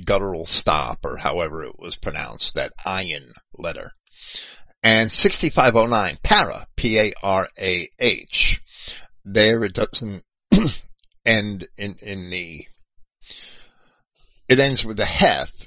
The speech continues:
instead of with that apostrophe that I think represents the ayin. It usually does. So, both of these words mean to bear fruit. Para, para.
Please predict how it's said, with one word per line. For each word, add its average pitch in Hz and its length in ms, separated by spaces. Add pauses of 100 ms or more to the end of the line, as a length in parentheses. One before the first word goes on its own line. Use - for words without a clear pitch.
(120)
instead 104 420
of 92 100
with 98 120
that 95 160
apostrophe 92 920
that 101 120
I 98 120
think - 300
represents 101 560
the 87 200
ayin. 92 340
It 80 140
usually 95 400
does. - 400 (1600)
So, - 360 (1900)
both 175 320
of 202 60
these 147 200
words 110 300
mean 104 340 (220)
to 123 160
bear 104 340
fruit. - 640 (560)
Para, 87 640 (680)
para. 73 640